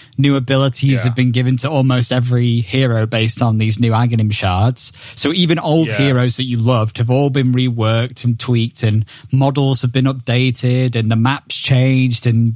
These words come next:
Speaker 1: t-, you know, it, there's ju-, there was just a lot changed. And I think one of the
Speaker 2: Yeah.
Speaker 1: biggest differences is that the game does feel more balanced than it used to.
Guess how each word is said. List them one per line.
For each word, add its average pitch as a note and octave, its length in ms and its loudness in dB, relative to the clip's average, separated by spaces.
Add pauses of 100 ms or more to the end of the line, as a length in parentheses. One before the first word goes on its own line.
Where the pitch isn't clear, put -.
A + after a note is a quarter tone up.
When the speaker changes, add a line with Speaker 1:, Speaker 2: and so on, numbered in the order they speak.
Speaker 1:
t-, - 160 -10
you D3 100 2
know, A#2+ 120 2
it, D3+ 200 -8
there's F3 180 -2
ju-, F#3+ 120 -8
there E3+ 120 0
was D#3+ 100 0
just F3 140 -2
a D#3+ 40 0
lot C#3 380 0
changed. C#3 600 -2 (340)
And D3 100 0
I D3 60 2
think G#3+ 200 0
one F#3+ 120 2
of F3+ 80 0
the D#3 80 -4
Speaker 2:
Yeah. - 60 -4
Speaker 1:
biggest E3+ 320 0
differences C3+ 840 -2
is C#3 300 -2
that C3 140 -2
the B2 60 -4
game C3 460 0
does B2+ 340 -2
feel C#3 340 0
more A#2+ 260 0
balanced C3+ 500 -2
than B2 140 0
it A#2 80 -2
used B2 320 -4
to. G3 200 0